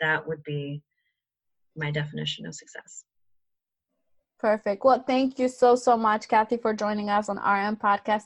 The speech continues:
Speaker 2: F L. And hope for all of you, my listeners out there, if you wanna hear great and educational episodes like this one, amazing interviews, make sure to tune in every Tuesday on iTunes, Spotify, Stitchers Radio,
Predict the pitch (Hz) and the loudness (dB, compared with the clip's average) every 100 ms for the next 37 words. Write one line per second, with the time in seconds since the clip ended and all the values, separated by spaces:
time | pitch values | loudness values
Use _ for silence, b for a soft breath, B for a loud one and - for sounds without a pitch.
0 | - 247 - 208 214 254 B B B - | -2 -2 2 4 4 2 B B B -4
1 | 233 254 220 - 247 - 233 254 254 240 | 2 4 4 4 4 6 8 8 6 0
2 | - _ 233 240 233 226 220 233 220 226 | -16 _ 0 2 4 4 4 0 -2 0
3 | 220 220 220 220 220 226 220 214 220 226 | 2 2 2 0 0 -2 -4 -4 -4 -2
4 | 220 226 233 240 240 226 226 220 220 226 | -2 0 2 2 2 -2 -2 -2 -2 -2
5 | 214 262 285 302 302 277 277 269 262 226 | 0 0 2 0 4 2 4 0 2 0
6 | 226 233 220 220 220 220 220 226 240 226 | 0 -4 0 0 0 -2 0 0 -2 -4
7 | 226 214 214 214 214 208 220 - 220 220 | -4 -2 0 -2 -2 -4 -4 -4 -4 -6
8 | 214 - 214 208 202 202 208 302 320 262 | -10 -8 -6 -6 -4 -2 -2 -2 -4 -4
9 | 254 359 381 453 b b b b 214 208 | -4 -2 0 -2 b b b b 2 4
10 | 208 208 262 302 311 311 302 - - 254 | 4 0 0 0 0 -4 -4 -6 0 4
11 | 254 262 262 247 254 262 - 240 247 254 | 4 4 6 6 6 2 0 0 2 2
12 | 233 220 214 214 | 2 2 4 4